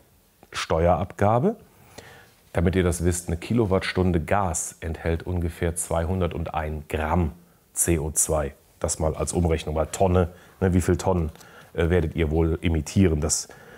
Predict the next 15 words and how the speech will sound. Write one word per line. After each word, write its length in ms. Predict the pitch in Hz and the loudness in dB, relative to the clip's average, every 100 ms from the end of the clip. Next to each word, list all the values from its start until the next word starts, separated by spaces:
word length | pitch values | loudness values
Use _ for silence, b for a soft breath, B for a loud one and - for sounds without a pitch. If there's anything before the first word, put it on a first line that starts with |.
| B | B
ist 120 | 95 | 2
ein 60 | 95 | 4
bisschen 260 | 90 - | 4 2
schwierig 420 | 82 - 92 85 - | 0 4 4 4 2
zu 140 | 80 | 0
berechnen 460 | 73 80 80 80 76 | 0 0 0 -2 -2
in 60 | |
der 100 | 73 | -4
Größenordnung. 640 | 71 73 73 - 71 - - - - | -6 -6 -6 -6 -10 -10 -14 -14 -6
Trotzdem 420 | - 107 - 123 | -2 0 2 4
gilt, 260 | 127 220 - B B B B | 4 2 -2 B B B B
fünfundvierzig 720 | - 190 196 180 165 156 135 | 0 4 4 4 2 4 2
Euro 240 | 120 113 107 | 2 2 2
pro 260 | - 95 | 0 0
Tonne 380 | 98 110 113 107 | 2 2 4 2